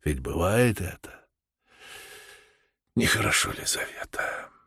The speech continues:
обидели мы человека». «Да что ты ко мне с казаком пристал?» —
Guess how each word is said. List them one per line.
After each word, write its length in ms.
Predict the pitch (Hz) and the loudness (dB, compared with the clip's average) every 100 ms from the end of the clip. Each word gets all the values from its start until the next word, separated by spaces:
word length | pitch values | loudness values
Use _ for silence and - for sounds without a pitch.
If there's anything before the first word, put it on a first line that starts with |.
| _ _ _ _ | _ _ _ _
обидели 560 | 107 95 110 92 78 71 | 0 2 2 2 0 -2
мы 160 | 73 | -6
человека». 880 | - - 92 - - - - - - _ _ _ _ _ _ - | -4 -2 -2 -4 -6 -6 -10 -10 -16 _ _ _ _ _ _ -10
«Да 340 | 73 82 110 104 | -6 2 2 4
что 460 | - - - 143 | 0 -4 6 6
ты 280 | 147 - 123 - - | 6 2 0 0 6
ко 160 | 113 | 8
мне 380 | 110 110 107 120 | 8 8 8 6
с 120 | - | 4
казаком 760 | - 104 98 104 - 127 107 76 | 4 6 8 4 6 6 8 4
пристал?» — 800 | - 92 87 - - 104 - - | 0 0 2 2 4 4 4 -4